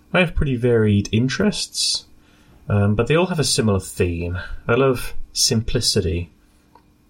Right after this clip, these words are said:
and things that just work. I love repairing things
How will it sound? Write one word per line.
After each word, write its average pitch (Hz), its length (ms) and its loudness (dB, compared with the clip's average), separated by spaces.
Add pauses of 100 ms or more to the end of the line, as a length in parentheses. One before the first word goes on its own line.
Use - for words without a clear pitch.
(440)
and 113 120 2
things 147 300 2
that 131 100 0
just 113 260 -2
work. 92 640 -2 (600)
I 104 40 0
love 127 180 2
repairing 107 460 0
things 120 640 -6